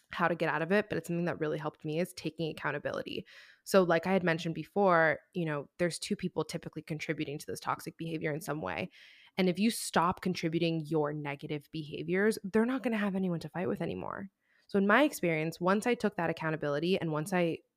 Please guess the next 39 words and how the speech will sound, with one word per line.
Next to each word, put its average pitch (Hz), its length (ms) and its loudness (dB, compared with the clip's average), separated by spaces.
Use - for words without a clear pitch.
worked 151 260 -2
on 170 100 2
myself 185 460 4
and, 151 160 -4
and 147 140 -6
healed 160 500 -2
in 160 60 -6
the 151 60 -2
way 151 120 -4
that 147 80 -4
I 143 60 -4
needed 151 240 -6
to - 60 -16
heal, 160 360 0
that's 185 240 8
when 269 100 4
I 269 60 8
was 254 120 4
actually 156 640 -2
able 151 340 -2
to 160 340 -2
pull 165 200 -2
myself 151 320 -2
out 135 160 -2
of 160 80 -4
it 170 140 0
for 170 80 -4
the 156 100 2
last 143 300 -2
time 95 360 -8
and 170 500 0
really, 196 300 8
really, 160 300 2
really 151 440 -2
let 170 260 2
it - 140 -10
go, 143 240 0
because 190 340 -2
I, 165 240 4